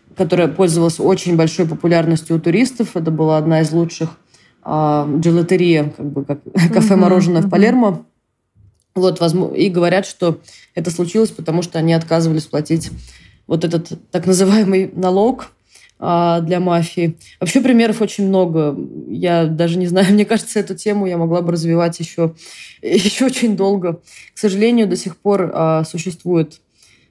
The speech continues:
Speaker 1: мафия, а, хоть уже и не в такой ужасной форме, как это было в восьмидесятые, девяностые и начале двухтысячных годов.
Speaker 2: А, смотри, ну а вот на твой взгляд или на взгляд тех, с кем ты общаешься, местные, которые,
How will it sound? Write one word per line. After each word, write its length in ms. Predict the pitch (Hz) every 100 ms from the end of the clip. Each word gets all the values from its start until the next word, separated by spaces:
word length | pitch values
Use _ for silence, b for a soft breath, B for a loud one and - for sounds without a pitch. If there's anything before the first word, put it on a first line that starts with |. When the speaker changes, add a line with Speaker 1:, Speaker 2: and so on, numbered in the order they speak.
| _ - - -
Speaker 1:
мафия, 680 | 185 214 226 - 208 196 180
а, 500 | - 165 160 156 151 - - - _ _ -
хоть 360 | - 185 175
уже 300 | 165 165 170
и 320 | - - 160
не 140 | 160 160
в 60 |
такой 580 | 156 156 165 156 147 151 - _
ужасной 800 | - - 165 170 185 208 - 175
форме, 400 | 170 - 165 165
как 220 | 156 156 156
это 160 | 147
было 420 | 147 156 151 147 b b b _
в 60 | -
восьмидесятые, 640 | 165 165 156 156 170 170
девяностые 840 | 160 156 151 160 160 - 151 151 147
и 220 | - 156
начале 420 | 151 143 - 151 147
двухтысячных 800 | 156 - 160 - 160 147 - _ _ -
годов. 400 | 156 151 156 - _ _ _ b b
Speaker 2:
А, 180 | 208 208
смотри, 360 | 202 247 285 269
ну 100 | 233
а 60 | 254
вот 120 | 262
на 80 | 254
твой 180 | 254 254
взгляд 380 | 220 214 220 214
или 100 | 208
на 100 | 208
взгляд 280 | 208 226 220
тех, 200 | 240 233
с 40 |
кем 180 | - 220
ты 100 | 220
общаешься, 580 | 208 - 226 220 214 -
местные, 480 | 208 214 208 202 196
которые, 840 | 196 190 202 202 196 190 185 170